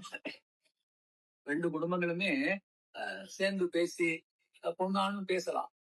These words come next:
"என்னுடைய குணம் இப்படி இருக்குது, உன் குணம் இப்படி இருக்குது," விட்டு கொடுக்கறது. "இல்லைங்க, எனக்கு அதெல்லாம் ஒத்துக்காது," அப்பவே நிறுத்திடுங்க. அப்போ அட்ஜஸ்ட் பண்ணிக்கலாம், பாத்துக்கலாம்னு அவசரத்துல கல்யாணத்தை கட்டிட்டு, அஹ், மூணு மாசத்துல "பை பை, குட் பை, நீ அப்படி போ, நான் இப்படி போறேன்னா,"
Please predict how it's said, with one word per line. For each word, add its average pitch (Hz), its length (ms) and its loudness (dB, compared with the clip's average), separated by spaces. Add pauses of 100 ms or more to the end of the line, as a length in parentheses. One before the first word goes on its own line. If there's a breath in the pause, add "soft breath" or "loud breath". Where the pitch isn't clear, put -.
(800)
"என்னுடைய 170 440 2
குணம் 165 260 0
இப்படி 151 200 -4
இருக்குது, 151 180 0
உன் 151 260 2
குணம் 151 240 -4
இப்படி 127 180 -8
இருக்குது," 123 200 -8
விட்டு 175 340 0
கொடுக்கறது. 131 500 -10 (380)
"இல்லைங்க, 202 280 0
எனக்கு 160 260 2
அதெல்லாம் 151 260 0
ஒத்துக்காது," 139 280 -4
அப்பவே 294 460 4
நிறுத்திடுங்க. 214 500 -2 (1200)
அப்போ - 300 2
அட்ஜஸ்ட் 196 320 -4
பண்ணிக்கலாம், 165 340 0
பாத்துக்கலாம்னு 165 520 0
அவசரத்துல 156 380 -4
கல்யாணத்தை 147 440 -2
கட்டிட்டு, 127 360 -10 (340)
அஹ், 214 100 -6
மூணு 175 360 -2
மாசத்துல 147 400 -2 (280)
"பை 151 160 2
பை, 151 180 -2
குட் 135 180 -6
பை, 143 160 0
நீ 147 120 -2
அப்படி 139 240 -2
போ, 139 100 -8
நான் 135 220 -4
இப்படி - 140 -6
போறேன்னா," 131 360 -4